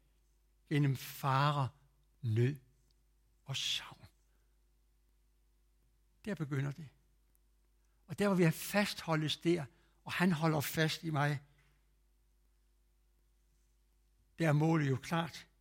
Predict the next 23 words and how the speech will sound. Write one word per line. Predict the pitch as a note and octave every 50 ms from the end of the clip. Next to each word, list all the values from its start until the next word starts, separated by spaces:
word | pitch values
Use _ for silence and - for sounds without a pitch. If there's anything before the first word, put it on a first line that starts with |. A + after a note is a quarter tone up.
| _ _ _ _ _ _ _ _ _ _ _
Den | E3 D3
sidste | - - F3+ E3 - - E3+
sætning | - - F3+ F3+ F3 F3 F3 E3 D#3
i |
vores | C#3 C#3 C3+ C3 - -
tekst. | - F3 F#3 F3 - - - - _ _ _ _ _ _ -
"Den, | F3+ E3+ F#3 F3 D3+ -
der | E3 D3+
sejrer, | C3 - - - D#3+ D#3 E3+ F#3 F#3+ G3 F#3+
vil | E3+ E3+
jeg | D#3+ D3+ D3 D3+
give | - F#3 F3+ D#3+
at | D3 -
spise | - - - F#3 F3+ G3 E3 - F#3 E3
af | C3 C3+
livets | C#3+ F#3+ G#3 G#3 F3+ D3 C#3 - - -
træ, | - G3 G#3+ G#3 F3 - _ _ _ _ _ _ _ _ _ -
som | - - E3 -
står | - - - D#3 C#3 C#3+ - -
i | G3+ C#3+ - -
Guds | C#3 B2 A#2 A#2 - -
paradis." | - _ _ - - - E3 - - - - _ - F#3+ - - - - - _ _ _ _ _ _ _ _ _ _ _ _ _ _ _ _ _ _ _ _ _ _ _ _ _ _ _ _ _ _ _ _ _ _ _ _ _ _ _ _ _ _
Fuldendelsen. | - - G3+ G3+ F#3+ F3 E3 E3 D3+ - - - F3+